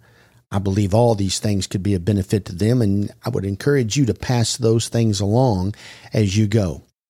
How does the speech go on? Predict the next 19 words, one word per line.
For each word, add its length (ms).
Once 240
again, 240
I 140
found 680
my 220
leadership 560
qualities 680
that 100
I 120
wanted 320
to 100
discuss 500
today 460
on 140
LinkedIn, 560
the, 280
the 80
business 400
network 500